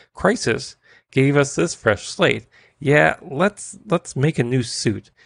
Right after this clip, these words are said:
So there's gonna be a real badass Superman suit in this show," unquote. Now, the series stars, uh, Tyler Hoechlin as Clark Kent Superman, Elizabeth Tulloch as Lois Lane, Jordan Ellis as Jonathan Kent,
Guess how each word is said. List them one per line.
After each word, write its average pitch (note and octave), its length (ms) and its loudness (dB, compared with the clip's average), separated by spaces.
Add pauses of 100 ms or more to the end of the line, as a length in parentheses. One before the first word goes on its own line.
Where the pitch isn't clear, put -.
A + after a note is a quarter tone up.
So - 180 0
there's C#3 320 2
gonna C#3+ 240 0
be C3 120 4
a G#2+ 80 4
real C#3+ 600 -2
badass B2+ 460 4
Superman G#2+ 460 -6
suit A2+ 280 -4
in A#2+ 60 -10
this G#2 140 -6
show," - 560 -4
unquote. A#2 400 -8 (920)
Now, G#2+ 320 4 (100)
the A#2+ 120 2
series B2+ 480 2 (380)
stars, A2 680 2
uh, G#2 140 4
Tyler C3+ 340 2
Hoechlin B2+ 480 0
as A2 500 0 (320)
Clark - 280 -2
Kent C3+ 240 0
Superman, A2 560 0 (440)
Elizabeth C3 440 0
Tulloch C3+ 480 2
as G#2+ 160 -2
Lois C3 260 2
Lane, A#2+ 300 0 (280)
Jordan B2+ 340 2
Ellis C3 500 0
as A2+ 400 0
Jonathan C3 480 -4
Kent, - 340 -4